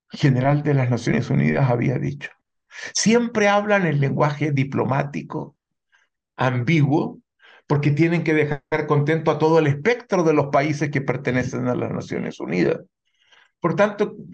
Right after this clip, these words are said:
te digo, uno se los puede saltar. Nunca viene algo demasiado interesante en boca de un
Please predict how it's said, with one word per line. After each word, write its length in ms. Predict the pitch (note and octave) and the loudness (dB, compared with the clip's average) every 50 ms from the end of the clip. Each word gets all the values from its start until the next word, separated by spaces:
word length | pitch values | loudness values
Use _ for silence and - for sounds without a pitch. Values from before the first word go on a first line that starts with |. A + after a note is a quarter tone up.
| - G3+ - | -16 -6 0
te 80 | - F3+ | 2 2
digo, 180 | F3+ G#3 G#3 | 4 4 4
uno 120 | A3 G#3 F3+ | 4 2 2
se 160 | C#3+ - F3 | 2 4 4
los 100 | E3+ D3 | 4 4
puede 220 | D3 F3 G3+ G#3 F#3 | 4 2 2 2 2
saltar. 580 | - C#3+ B2 - - - B2+ A2+ G2 - - _ _ _ _ _ _ _ _ _ _ _ _ _ _ _ _ _ _ _ _ _ _ _ _ _ _ - | 0 -2 -4 -4 -2 -2 -2 -2 -4 -8 -14 _ _ _ _ _ _ _ _ _ _ _ _ _ _ _ _ _ _ _ _ _ _ _ _ _ _ 4
Nunca 460 | D#3+ F#3+ A#3 C4 B3 C4 - B3 A#3 | 6 6 6 4 2 0 2 2 2
viene 240 | A3+ A3+ A3+ A3 A3 | 2 2 4 4 4
algo 260 | A3 A3 G#3+ A3+ G#3+ | 4 4 4 4 4
demasiado 480 | G3+ G3 F#3 D#3+ C#3+ D3+ E3+ F3+ F3 F3+ | 4 4 2 2 2 2 2 2 2 2
interesante 760 | C#3+ D3+ D#3 D3 C#3 - C#3+ B2 G#2 - - - F2 - _ _ _ _ _ _ _ _ _ _ _ _ _ - | 2 0 0 0 0 0 0 0 -2 -2 -8 -10 -10 -10 _ _ _ _ _ _ _ _ _ _ _ _ _ 0
en 260 | C3 C3 C3 B2 A2 | 0 2 2 0 0
boca 480 | G#2+ D#3 E3 E3+ E3+ E3+ E3 E3 D#3 | 2 2 2 2 0 0 2 2 4
de 140 | D3 C#3 C3 | 4 4 2
un 760 | C3 C3 C#3 C#3+ D3 D3 D3 C#3 C3+ B2+ B2+ B2+ B2 B2 | 2 4 4 4 4 4 4 2 2 0 -2 -6 -8 -10